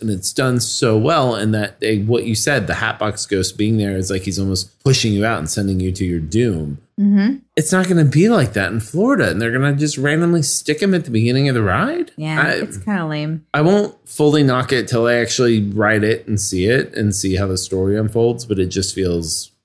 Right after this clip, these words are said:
Speaker 1: lazy.
Speaker 2: Agreed. Strong agree.
Speaker 1: Also, I love what they do in California with that, though, when Zero is in the endless hallway for Haunted Mansion Holiday.
Speaker 2: Yeah, that's cute. Yeah,
Speaker 1: I love it.
Speaker 2: they
Speaker 1: I love it.
Speaker 2: replace
Speaker 1: I
Speaker 2: the
Speaker 1: love it.
Speaker 2: candelabra with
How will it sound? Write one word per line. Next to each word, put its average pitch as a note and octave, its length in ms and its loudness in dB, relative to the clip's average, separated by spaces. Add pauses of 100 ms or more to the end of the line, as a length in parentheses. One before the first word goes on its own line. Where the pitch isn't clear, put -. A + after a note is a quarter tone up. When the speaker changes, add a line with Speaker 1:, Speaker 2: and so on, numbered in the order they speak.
(120)
Speaker 1:
lazy. G2 460 -2 (100)
Speaker 2:
Agreed. - 460 -12 (120)
Strong F3 320 -2
agree. D3 380 -8 (340)
Speaker 1:
Also, A#2+ 320 2
I G2+ 160 2
love A2+ 280 2
what G#2+ 140 2
they G2 140 2
do F#2+ 240 0
in F2+ 100 -2
California F#2 560 -2
with F#2+ 140 -2
that, G#2+ 180 -2
though, A2 200 -2
when F#2+ 220 0
Zero F#2+ 480 -2
is F#2+ 200 -4
in F#2+ 180 -2
the F#2+ 140 -2
endless F#2+ 320 -4
hallway G#2 480 -4 (180)
for F#2 480 -2
Haunted F#2+ 480 -4
Mansion G2 340 -6
Holiday. G2+ 540 -2
Speaker 2:
Yeah, A3 360 2
that's D#4+ 400 0
cute. F4+ 920 2
Yeah, E3 360 0
Speaker 1:
I E3+ 40 -4
love D#3+ 140 -2
it. - 20 -4
Speaker 2:
they G#3 80 2
Speaker 1:
I - 40 4
love G#3 120 4
it. G#3 60 -6
Speaker 2:
replace A#3 320 4
Speaker 1:
I - 40 -2
Speaker 2:
the G#3 60 4
Speaker 1:
love G3+ 80 2
it. - 40 -4
Speaker 2:
candelabra F3 760 4
with D#3 280 -2